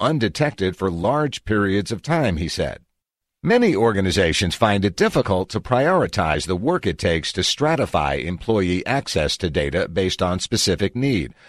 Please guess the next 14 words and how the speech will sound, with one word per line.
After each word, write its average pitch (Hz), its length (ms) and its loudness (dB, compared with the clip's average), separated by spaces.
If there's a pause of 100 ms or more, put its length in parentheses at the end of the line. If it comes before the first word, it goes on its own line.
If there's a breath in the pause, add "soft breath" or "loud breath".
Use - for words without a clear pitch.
a 95 80 -4
process 95 460 0
often 113 320 0
called 85 400 0
provisioning. 110 640 0 (420)
Uber 151 440 4
infamously 98 760 0
allowed 101 360 2
employees 113 680 0
access 107 480 0
to 107 220 0
a 101 80 0
God 143 540 0
mode 76 420 -2